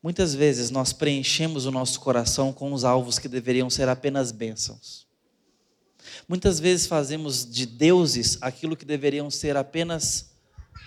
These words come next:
sabores desse mundo, delícias desse mundo, que Deus pode ou não nos dar. Muitas vezes fazemos disso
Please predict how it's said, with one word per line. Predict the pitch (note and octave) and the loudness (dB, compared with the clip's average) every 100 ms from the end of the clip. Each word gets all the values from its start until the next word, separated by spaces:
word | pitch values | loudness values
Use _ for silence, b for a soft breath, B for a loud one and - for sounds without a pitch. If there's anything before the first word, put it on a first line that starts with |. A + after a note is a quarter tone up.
| B B B _ _ _ _ _ - | B B B _ _ _ _ _ -20
sabores | - - - - F3+ C3 C#3+ D#3 C3+ | -16 -12 -6 0 0 2 0 0 0
desse | B2 B2 C3+ | -2 -4 -4
mundo, | A#2 A2 A2 - _ _ _ _ _ _ _ _ _ _ _ - - | -6 -8 -12 -18 _ _ _ _ _ _ _ _ _ _ _ -20 2
delícias | C#3+ G3 F#3+ A3 - C#3+ | 6 6 6 2 2 2
desse | B2+ C3 - | 0 0 0
mundo, | B2 A#2+ B2 A#2 - _ b | -2 -4 -6 -10 -16 _ b
que | - | -8
Deus | C#3+ D3+ - | -4 -2 -2
pode | E3+ F3 D#3 | 0 2 4
ou | F#3+ | 2
não | D#3+ D3 | 2 -2
nos | D3 C#3 | -2 0
dar. | B2 A#2 A#2 - _ B B B | 2 2 0 -14 _ B B B
Muitas | - G3+ G#3+ E3 | 0 4 4 4
vezes | D3+ G3+ F3 | 2 2 2
fazemos | - D#3+ E3 D#3+ C3+ | 2 2 2 -2 -2
disso | B2+ F#3 - - | -2 -2 -2 -4